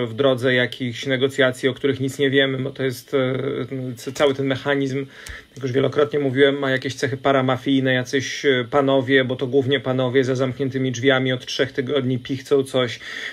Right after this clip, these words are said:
e, i próbują poukładać, e, a przed nami, których bezpośrednio, e, skutki ich decyzji będą dotyczyć, to ukrywają.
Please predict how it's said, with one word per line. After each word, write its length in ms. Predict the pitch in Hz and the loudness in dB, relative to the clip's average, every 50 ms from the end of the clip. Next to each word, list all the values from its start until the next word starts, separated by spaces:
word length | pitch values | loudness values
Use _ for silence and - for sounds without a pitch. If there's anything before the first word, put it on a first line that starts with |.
| - - | -6 -2
e, 380 | 147 143 143 139 139 139 135 139 | 2 4 6 6 6 6 4 4
i 340 | 135 139 139 139 131 131 | 2 0 0 2 2 0
próbują 600 | 123 - - 139 127 135 151 143 139 139 135 127 | 2 2 2 4 6 6 6 6 8 6 6 4
poukładać, 960 | 120 - 143 135 127 127 - 143 131 131 127 135 147 156 156 - - - - - 143 139 139 135 139 135 | 6 6 6 6 4 4 2 4 4 4 4 4 4 4 2 0 -4 -6 -2 2 2 4 4 4 2 2
e, 80 | - - | 2 0
a 80 | 131 | -2
przed 240 | - - - 139 131 | 0 0 -2 0 0
nami, 400 | 139 139 139 139 143 156 180 196 | 0 0 0 0 0 -2 -4 -6
których 460 | 196 - - 147 143 143 143 139 - - | -6 -2 2 4 4 4 4 2 -2 -4
bezpośrednio, 1040 | 127 123 156 127 - - 160 135 - 185 185 156 127 123 123 120 120 131 131 - - - 127 127 127 127 127 127 123 127 131 127 120 117 123 123 120 | -2 -2 -2 -2 -2 -4 -4 0 2 4 4 4 4 0 -2 -4 -4 -6 -8 -8 -6 -4 -2 -2 -2 -2 -2 -2 -2 -4 -4 -4 -6 -8 -8 -10 -10
e, 40 | 117 | -10
skutki 380 | - - 147 135 - - 135 | -4 -2 -2 -2 -2 -2 -4
ich 100 | 127 117 | -2 0
decyzji 400 | 117 139 135 - 143 131 123 135 | 0 0 0 0 -2 -2 -2 0
będą 260 | 127 135 131 131 131 | 0 0 0 0 0
dotyczyć, 440 | 127 131 117 - 139 139 135 120 - | 0 0 2 0 0 0 -2 -6 -4
to 100 | - 135 | -2 -2
ukrywają. 680 | 135 123 - 139 131 120 131 127 127 135 151 165 202 | -2 -2 -2 -4 -2 0 0 2 4 4 2 2 -2